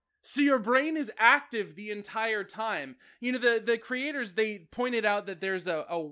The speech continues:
a weird issue in the movie.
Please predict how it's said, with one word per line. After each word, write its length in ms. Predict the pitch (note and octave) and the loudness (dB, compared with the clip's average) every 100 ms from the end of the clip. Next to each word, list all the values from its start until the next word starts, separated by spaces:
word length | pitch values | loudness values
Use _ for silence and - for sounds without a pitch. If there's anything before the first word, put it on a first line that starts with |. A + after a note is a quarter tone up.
| - | -4
a 80 | F3+ | -4
weird 640 | D#3+ E3 C4 D4 A#3+ F#3 E3 - | -2 0 2 4 2 0 -8 -4
issue 540 | A3+ - G3 D3 A#2+ - _ - | -2 -2 -6 -4 -6 -12 _ -8
in 180 | G3+ | -6
the 80 | F3+ | -6
movie. 460 | E3 D3+ C3 A#2 | -6 -8 -10 -16